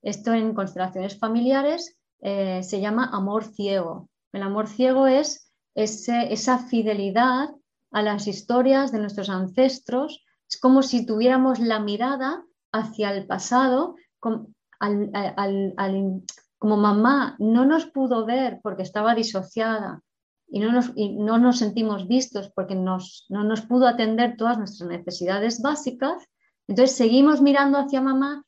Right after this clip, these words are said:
y detrás de mamá a los ancestros, ¿no? A los abuelos, a los bisabuelos y así sucesivamente en busca de alguien, aquí otra vez la terminología de constelaciones familiares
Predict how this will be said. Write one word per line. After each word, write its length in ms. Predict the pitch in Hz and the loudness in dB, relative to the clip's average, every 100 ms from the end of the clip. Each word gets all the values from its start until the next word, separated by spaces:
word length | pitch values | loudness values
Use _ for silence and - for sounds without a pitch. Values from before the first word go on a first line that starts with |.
| _ | _
y 100 | 202 | -8
detrás 440 | 196 196 226 247 247 | -6 -2 2 2 2
de 80 | |
mamá 560 | 254 254 254 254 269 - _ - | 0 0 -2 -4 -6 -10 _ -6
a 100 | 196 | -4
los 180 | 190 | -4
ancestros, 680 | 185 180 180 196 - 175 160 | -4 -6 -4 -4 -6 -10 -10
¿no? 260 | 180 233 240 _ - | -6 -6 -8 _ -8
A 220 | 180 180 | -4 -2
los 240 | 180 180 | -4 -2
abuelos, 680 | 220 220 247 240 240 240 233 | -2 2 2 2 -2 -4 -6
a 40 | |
los 160 | 175 180 | -8 -8
bisabuelos 840 | 196 247 247 233 247 247 254 254 - _ | -6 -2 0 0 -2 0 -2 -4 -10 _
y 100 | 196 | -8
así 240 | 208 - 226 | -6 -4 -4
sucesivamente 1200 | 262 254 208 226 247 247 254 269 254 247 311 - _ - | -4 -4 -4 -2 2 4 4 4 2 0 -6 -10 _ -6
en 220 | 220 220 | -2 2
busca 400 | 262 294 - 285 | 2 0 0 0
de 140 | 269 262 | 2 2
alguien, 600 | 277 294 240 254 349 - _ _ _ 196 | 0 -2 -2 -4 -6 -12 _ _ _ -10
aquí 180 | 196 220 | -4 -2
otra 140 | 226 | 0
vez 120 | 233 | 0
la 140 | 220 220 | -2 -4
terminología 680 | 190 190 180 180 - 214 | -4 -4 -4 -6 -4 -4
de 140 | 220 214 | -4 -4
constelaciones 600 | 185 - 170 170 185 185 | -8 -8 -12 -10 -10 -8
familiares 680 | 214 220 226 240 247 294 | -8 -4 -2 -2 -2 -6